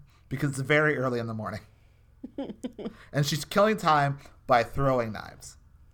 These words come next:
Speaker 1: Although it doesn't matter that it's, anyway.
Speaker 2: It does matter that she's throwing knives because it's a
Speaker 1: No,
Speaker 2: very
Speaker 1: it matters
Speaker 2: hot
Speaker 1: that she's
Speaker 2: scene.
Speaker 1: throwing knives. It doesn't matter that it's early in the morning.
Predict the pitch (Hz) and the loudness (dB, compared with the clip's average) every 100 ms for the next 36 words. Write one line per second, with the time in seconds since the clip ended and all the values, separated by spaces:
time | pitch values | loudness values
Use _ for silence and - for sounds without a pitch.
0 | - 123 147 165 - 113 104 92 90 - | -16 -8 -4 -4 -6 -8 -8 -10 -14 -12
1 | 110 85 - - - - - - - - | -12 -12 -20 -20 -20 -20 -20 -20 -20 -20
2 | - 330 403 302 208 180 175 165 185 180 | -4 2 8 6 6 2 0 -2 -6 -4
3 | 185 180 180 180 180 196 240 254 208 196 | -2 -2 0 0 -2 -2 -4 4 8 8
4 | 165 202 226 180 147 151 165 147 127 110 | 8 8 6 6 2 0 2 2 2 0
5 | 107 127 135 120 113 107 101 98 98 87 | -2 -2 -2 -2 -2 -2 -4 -8 -10 -14
6 | - 104 - - | -14 -14 -16 -16